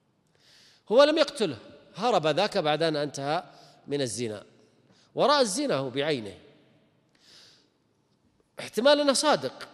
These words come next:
أن زوجته زنت، واحتمال أنه كذاب زوجته ما زنت، لكن أراد أن يتهمها فيؤذيها ويؤذي أهلها. يعني أحيانًا تحصل مشاكل بين الزوج والزوجة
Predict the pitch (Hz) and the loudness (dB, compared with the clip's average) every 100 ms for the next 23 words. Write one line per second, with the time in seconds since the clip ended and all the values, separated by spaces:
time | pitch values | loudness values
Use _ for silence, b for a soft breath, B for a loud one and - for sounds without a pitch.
0 | - 160 151 175 147 147 123 120 101 - | -6 -4 -2 -2 -4 -6 -6 -8 -10 -12
1 | - - _ _ _ _ b b b - | -12 -14 _ _ _ _ b b b -14
2 | - 302 330 330 311 302 277 254 147 - | 0 2 4 2 2 2 4 2 0 -4
3 | 160 196 147 170 160 165 110 - - - | -2 -2 -2 -6 -6 -8 -12 -14 -16 -16
4 | - - _ B B B B 147 196 208 | -20 -20 _ B B B B -4 0 4
5 | 208 214 196 175 165 - 185 185 175 151 | 4 4 4 2 0 0 0 2 0 2
6 | 160 160 147 185 175 175 196 B B - | 0 0 -4 -2 0 -2 -4 B B -6
7 | 131 147 139 131 104 92 95 85 - _ | -2 0 -2 -6 -12 -14 -18 -20 -20 _
8 | _ _ _ _ _ _ _ _ _ _ | _ _ _ _ _ _ _ _ _ _
9 | _ _ - 117 120 165 156 170 143 131 | _ _ -12 -8 -2 -2 -2 -4 -8 -10
10 | 120 B B B _ 127 - 185 - 135 | -10 B B B _ -2 0 0 -2 -2
11 | 156 160 135 135 160 135 120 208 220 | 0 0 -2 -4 -4 -6 -4 -4 -4